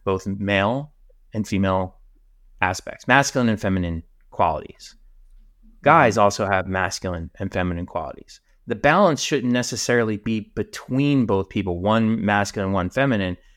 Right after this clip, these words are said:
Speaker 1: It should be both people have both masculine and feminine traits, and then you blend those together, and that's how you're gonna have a harmonious relationship.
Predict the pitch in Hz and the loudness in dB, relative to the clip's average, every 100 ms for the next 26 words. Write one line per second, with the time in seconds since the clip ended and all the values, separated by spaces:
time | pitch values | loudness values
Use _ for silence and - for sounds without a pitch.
0 | _ 104 104 104 98 120 117 127 123 - | _ -10 -4 -4 -2 2 4 4 -2 -14
1 | - _ - 131 107 107 101 98 107 101 | -20 _ -6 -4 -2 -2 0 -4 0 -2
2 | 98 95 95 - 104 101 92 101 - 85 | 0 -2 -2 -4 -4 -4 -4 -6 -6 -8
3 | 82 80 - - 139 110 101 - - _ | -8 -10 -10 -2 2 2 0 -8 -18 _
4 | _ - 101 101 98 98 98 104 98 107 | _ -6 -2 0 0 -4 -4 -4 -2 0
5 | 107 107 101 98 92 90 87 85 - _ | 0 0 0 0 0 0 -2 -10 -18 _
6 | _ - 98 110 117 101 87 82 - - | _ -12 -2 2 4 4 0 -2 -6 -18
7 | - - 98 95 104 101 - 95 87 87 | -20 -10 -4 0 2 0 -2 -4 -2 -2
8 | 87 85 - 90 85 82 78 - 90 87 | -4 -4 -4 -2 -2 -4 -6 -6 -4 -4
9 | - - - | -6 -10 -12